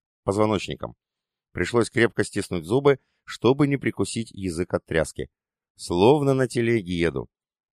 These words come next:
Наконец, на педалях и ручке управления появилось хоть какое-то сопротивление. Проявилось ощущение аэроплана, слияние с ним.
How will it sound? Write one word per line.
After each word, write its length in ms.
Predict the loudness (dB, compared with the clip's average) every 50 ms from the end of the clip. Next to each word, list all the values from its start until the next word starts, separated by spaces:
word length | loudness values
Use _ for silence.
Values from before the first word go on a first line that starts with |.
| _ _ -10
Наконец, 560 | -8 -2 0 2 2 2 2 0 -2 -6 -6
на 160 | -4 -2 -2
педалях 560 | 0 0 2 4 6 6 6 4 2 0 -2 -2
и 80 | 0 2
ручке 340 | 2 2 2 0 -2 -4 -2
управления 560 | 0 2 2 2 2 2 0 2 2 0 2
появилось 540 | 2 2 2 4 4 2 2 2 0 -2 -2
хоть 240 | -2 -2 -2 0 0
какое-то 500 | -4 -2 0 2 4 4 4 4 2 0
сопротивление. 800 | -2 -4 -4 -4 -6 -4 -2 0 2 2 2 0 -2 -4 -8 -10 _ _ _ _ _ _ _
Проявилось 560 | 2 4 6 6 6 6 6 6 6 4 2 -2 -6
ощущение 640 | -6 -6 -6 -6 -6 -2 0 2 2 2 2 0 0
аэроплана, 720 | 0 0 2 2 2 2 2 2 0 2 2 0 0 -2 -6
слияние 600 | -8 -6 -4 0 2 2 2 2 0 0 -2 -4
с 120 | -4 -6
ним. 160 | -8 -8 -8